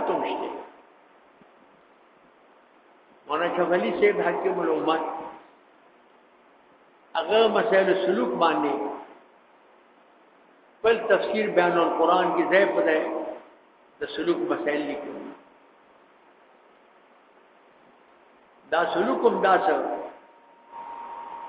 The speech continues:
ځان چانه جوړ کړي، د دې بنیاد شته.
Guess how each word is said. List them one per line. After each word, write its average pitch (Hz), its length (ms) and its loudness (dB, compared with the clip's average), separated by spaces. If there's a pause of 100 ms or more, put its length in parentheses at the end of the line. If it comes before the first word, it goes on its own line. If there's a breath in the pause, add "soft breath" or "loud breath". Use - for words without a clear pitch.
(320)
ځان 180 200 2 (160)
چانه 160 240 2 (160)
جوړ 160 160 4 (100)
کړي، 139 240 -2
د - 20 -2 (100)
دې 147 160 2
بنیاد 143 440 -2
شته. 135 200 -6